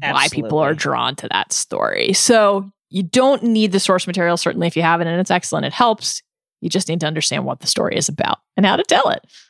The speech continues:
Speaker 2: Agree completely. Number seven, Valeria Montoya.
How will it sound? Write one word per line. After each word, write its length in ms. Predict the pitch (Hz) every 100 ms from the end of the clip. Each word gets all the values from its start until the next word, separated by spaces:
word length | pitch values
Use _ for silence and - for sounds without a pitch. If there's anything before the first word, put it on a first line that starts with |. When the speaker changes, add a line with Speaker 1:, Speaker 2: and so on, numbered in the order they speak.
| _
Speaker 2:
Agree 680 | 165 165 185 226 254 262 262 _ -
completely. 840 | 254 233 269 277 226 156 - - _ _ -
Number 200 | 254 339
seven, 400 | - 330 302 131
Valeria 540 | 139 196 254 285 330 311
Montoya. 680 | 294 247 - 185 - -